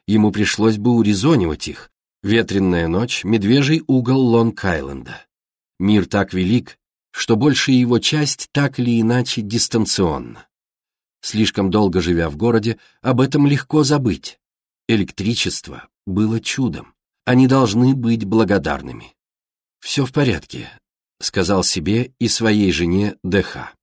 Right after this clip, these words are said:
«Значит, случился блэкаут, и вы проделали весь этот путь, э, сюда?»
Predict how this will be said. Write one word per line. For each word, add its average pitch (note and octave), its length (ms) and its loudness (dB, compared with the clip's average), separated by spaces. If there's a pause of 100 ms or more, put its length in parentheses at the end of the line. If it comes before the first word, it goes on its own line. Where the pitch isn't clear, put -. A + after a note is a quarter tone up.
(320)
«Значит, F2 540 -4
случился F#2+ 680 -2
блэкаут, E2+ 720 -6
и F#2 60 2
вы F2+ 300 0
проделали F#2+ 600 0
весь G2+ 400 0
этот G2+ 300 -6
путь, G2 480 -6
э, F#2 240 -6
сюда?» F#2+ 460 -2